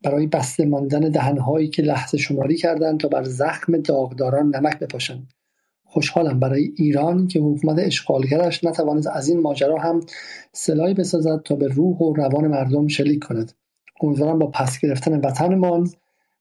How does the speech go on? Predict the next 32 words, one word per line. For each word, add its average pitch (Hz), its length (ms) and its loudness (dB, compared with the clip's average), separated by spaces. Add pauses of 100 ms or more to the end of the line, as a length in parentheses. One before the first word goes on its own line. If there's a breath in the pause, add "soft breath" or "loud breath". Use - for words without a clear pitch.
(140)
غم 170 220 2
و 147 80 0
شادی 139 460 0
تمام 151 340 0
این 160 140 2
روزها 139 300 0
را 170 340 0
جبران 143 360 0
کنیم.» 117 360 -14 (100)
و 143 80 -2
جالبش 143 380 0
اینه 165 120 2
که 160 280 2 (380 soft breath)
همهٔ 156 260 2
این 156 400 2
افرادی 147 340 2
که 147 60 0
من 135 120 0
خوندم 147 640 2
کسانی 151 300 0
هستن 156 320 0
که، 151 420 0 (460 soft breath)
اه، 139 160 0
به 143 100 0
صورت 147 200 2
خیلی 165 260 2
تصادفی 151 800 0 (500 loud breath)
کارمندان 147 680 2
یا، 170 280 2
اه، 156 140 0 (340)
افرادی 160 320 2
در 147 300 0